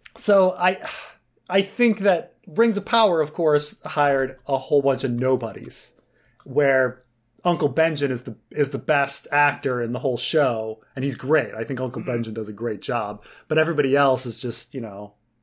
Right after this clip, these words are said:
Speaker 1: okay.
Speaker 2: Yeah,
Speaker 1: You know,
Speaker 2: they're,
Speaker 1: no one's
Speaker 2: yeah.
Speaker 1: bad, but everybody's, they're, they're just
Speaker 2: Everybody's
Speaker 1: okay.
Speaker 2: okay.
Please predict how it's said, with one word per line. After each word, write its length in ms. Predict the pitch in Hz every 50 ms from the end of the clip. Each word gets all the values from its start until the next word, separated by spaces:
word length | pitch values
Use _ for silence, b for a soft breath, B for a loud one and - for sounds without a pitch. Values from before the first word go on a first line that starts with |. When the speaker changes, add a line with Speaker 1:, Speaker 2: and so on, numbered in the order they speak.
| -
Speaker 1:
okay. 600 | 214 233 - - - 156 151 160 175 196 196 190 _ _ _ _
Speaker 2:
Yeah, 200 | - 180 170 156
Speaker 1:
You 60 | 143
know, 60 | 151 151
Speaker 2:
they're, 100 | 147 151
Speaker 1:
no 120 | 156 185 214
one's 160 | 226 196 143
Speaker 2:
yeah. 80 | 160 135
Speaker 1:
bad, 560 | 123 113 117 139 131 113 104 104 113 120 - _ _ _ _ _ _ _ _ _ _ _
but 280 | - 147 143 - - _ - -
everybody's, 340 | 160 160 180 180 170 151 160
they're, 220 | 185 196 185 185
they're 200 | 175 190 202 214
just 100 | 208 185 175
Speaker 2:
Everybody's 240 | 151 - - 110
Speaker 1:
okay. 180 | 107 104 107 113 123
Speaker 2:
okay. 280 | - 120 110 113 117